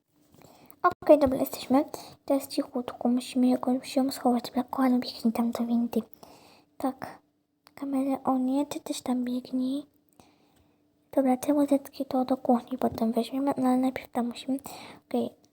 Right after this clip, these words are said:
jest ten. Ty ubranie szybko tam poleci do taty, do szafy.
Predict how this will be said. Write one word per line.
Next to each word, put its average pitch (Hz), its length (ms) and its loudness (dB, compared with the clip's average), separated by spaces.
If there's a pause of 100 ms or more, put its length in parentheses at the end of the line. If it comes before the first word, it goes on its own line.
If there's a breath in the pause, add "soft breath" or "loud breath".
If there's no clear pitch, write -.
jest 269 260 -4 (240)
ten. 226 240 4 (340)
Ty 294 120 4
ubranie 277 500 0
szybko 262 400 -4
tam 254 160 -6
poleci 262 460 -4
do 254 120 -14
taty, - 440 -10
do 269 140 -10
szafy. 294 580 -10